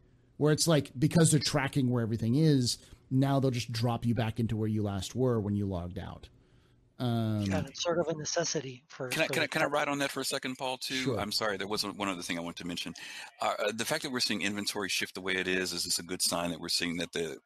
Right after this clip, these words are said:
Speaker 3: aforementioned thing called iCache is actually functioning and in a good space?
Speaker 1: Mm-hmm.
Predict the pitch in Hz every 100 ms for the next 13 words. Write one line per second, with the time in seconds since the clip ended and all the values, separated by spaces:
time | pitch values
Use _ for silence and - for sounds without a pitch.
0 | - 87 - 87 87 - 87 85 - -
1 | - - 87 87 85 - 85 90 - 87
2 | 87 - - 78 80 - 82 80 85 -
3 | - 95 - 92 87 87 87 85 87 -
4 | 87 87 - - _ _ - 127